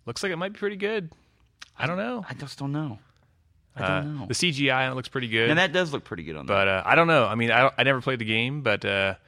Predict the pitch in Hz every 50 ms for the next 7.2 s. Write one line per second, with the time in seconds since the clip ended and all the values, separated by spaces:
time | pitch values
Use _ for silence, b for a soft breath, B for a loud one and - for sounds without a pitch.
0 | b b b b b b b b - 123 120 127 127 120 - 123 104 113 117 131
1 | 117 90 82 80 _ _ - - 87 87 92 - _ _ _ _ - - 107 98
2 | 101 95 92 - - - - - 107 104 104 101 92 - - - - - 92 98
3 | 92 - 98 87 82 80 B B B B B B B - 101 98 92 87 107 98
4 | 98 90 82 85 87 87 85 95 90 107 - 95 95 90 80 82 85 82 78 -
5 | _ _ - 98 95 - - 80 80 73 65 - - - - 85 85 - B B
6 | B B B B B B B - 143 139 127 120 120 120 - 127 135 143 139 120
7 | 123 139 143 -